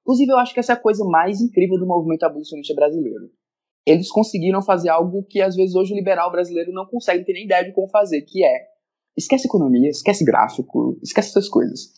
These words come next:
A gente vai mudar a cultura da sociedade. Porque foi uma transformação completa. Se eu falei pra vocês que o, que a escravidão era o normal, era a cultura, você queria ficar rico pra ter escravo e poder viver bem, no final do movimento abolicionista,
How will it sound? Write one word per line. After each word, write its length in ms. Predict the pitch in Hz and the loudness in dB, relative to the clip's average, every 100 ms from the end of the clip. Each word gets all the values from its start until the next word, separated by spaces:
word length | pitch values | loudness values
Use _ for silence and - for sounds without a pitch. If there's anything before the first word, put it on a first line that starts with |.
| _ - | _ -8
A 160 | - 175 | -2 0
gente 280 | 156 196 185 | 0 -2 -2
vai 120 | 170 | 0
mudar 460 | 180 202 285 175 202 | 0 0 0 0 -2
a 40 | |
cultura 460 | 220 226 - 208 214 | -2 -6 -4 -2 0
da 80 | 202 | -2
sociedade. 600 | 208 208 180 107 - - _ _ _ | -4 -2 -2 -4 -8 -20 _ _ _
Porque 200 | 202 208 | -2 0
foi 100 | 254 | 2
uma 100 | 294 | 2
transformação 520 | 311 311 277 269 247 247 | 2 2 2 2 0 0
completa. 560 | 285 285 226 - 123 | 0 2 0 0 -8
Se 160 | - - | -6 -4
eu 60 | 202 | -2
falei 240 | 240 214 | 0 0
pra 140 | 208 | 0
vocês 420 | 180 180 165 135 - | -2 -4 -4 -6 -2
que 100 | 160 | 0
o, 260 | 147 - | 0 -2
que 100 | - | -2
a 40 | 160 | -2
escravidão 680 | - 208 208 190 156 135 | 2 0 0 0 0 2
era 140 | 135 160 | 0 0
o 40 | |
normal, 380 | 156 139 127 165 | 0 0 2 2
era 80 | 156 | 0
a 60 | |
cultura, 480 | - 139 - 143 196 - _ _ _ | -4 -8 -6 -4 -4 -4 _ _ _
você 140 | - | -10
queria 160 | 196 190 | -2 -2
ficar 220 | 202 165 | -2 -2
rico 160 | 165 - | -4 -2
pra 120 | 170 | -2
ter 100 | 160 | -2
escravo 560 | 147 147 139 196 185 | -2 2 4 4 2
e 60 | 156 | -4
poder 240 | 160 156 | -4 -4
viver 280 | 151 147 143 | -4 -2 0
bem, 320 | 131 156 254 _ _ _ _ _ _ _ _ _ | 0 -4 -6 _ _ _ _ _ _ _ _ _
no 160 | 190 262 | -2 0
final 340 | 320 247 233 | 2 0 0
do 60 | 330 | 0
movimento 320 | 302 220 226 | 0 -2 -2
abolicionista, 1400 | 214 180 _ 185 175 160 175 - _ _ - 143 151 226 | -2 -2 _ -2 -2 -4 -16 -20 _ _ -12 -8 -8 -2